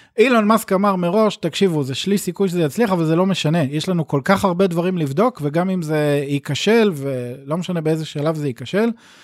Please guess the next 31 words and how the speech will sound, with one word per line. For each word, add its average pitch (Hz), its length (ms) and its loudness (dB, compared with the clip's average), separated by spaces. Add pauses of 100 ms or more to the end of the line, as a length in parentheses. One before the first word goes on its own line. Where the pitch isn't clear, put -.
(260)
אנחנו 156 380 -2
נקבל, 156 540 4
אה, 156 260 6
מדדים 151 760 2
של 151 340 -6
המון, 165 340 -4
המון, 156 420 -2
המון 156 220 0
דברים, 139 320 0
ונלמד 151 520 -2
מזה 135 240 -4
המון." 196 400 0 (100)
אז 135 360 -10 (100)
זאת 214 260 2
מטרת 233 320 2
הניסוי. 220 400 0 (800)
מטרת 196 300 -2
הניסוי 226 360 2
היא 190 80 2
לא 208 100 2
שזה 269 220 -2
יצליח 165 360 -2
וינחת, 131 440 -2
כאילו, 135 240 -2
אם 180 140 2
כן, 180 220 0
וואלה, 160 220 0
נפתח 143 340 -6
שמפניות. 165 640 -4 (220)
המטרה 143 480 0
היא 233 280 4